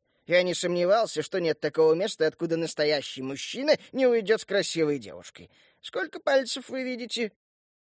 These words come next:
Посмотрев на продемонстрированную мне кисть с фигурой из пальцев в виде буквы «В», я решил пошутить. «Пять». «Шутим. Это хорошо, это замечательно». Лекарь даже не смутился и продолжал источать дружелюбие.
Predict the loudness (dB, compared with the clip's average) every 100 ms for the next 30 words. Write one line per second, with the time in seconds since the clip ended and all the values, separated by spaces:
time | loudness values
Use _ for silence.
0 | _ _ -4 -4 -2 -2 0 0 0 -4
1 | -2 -2 -4 -4 -2 -2 0 2 2 0
2 | -2 -6 -8 -8 -6 -6 -6 -2 0 0
3 | -2 -2 -2 -2 -6 -8 -8 -8 -6 -8
4 | -8 -12 -10 -10 -4 -2 -2 -4 -14 2
5 | 2 2 -4 -6 -6 -8 -8 -10 -18 -20
6 | _ _ _ _ _ 2 2 2 -2 _
7 | _ _ _ _ -14 -4 -2 -2 -2 -2
8 | -2 -8 _ _ -4 -2 0 -4 0 2
9 | 2 2 2 2 2 -4 -2 -2 -4 -6
10 | -12 -12 -14 -14 -18 -20 _ _ _ -6
11 | -4 -2 -2 0 0 0 -2 -2 -4 -2
12 | -4 0 -2 0 0 0 0 0 0 -2
13 | -2 0 -2 -2 -2 -2 -6 -10 -20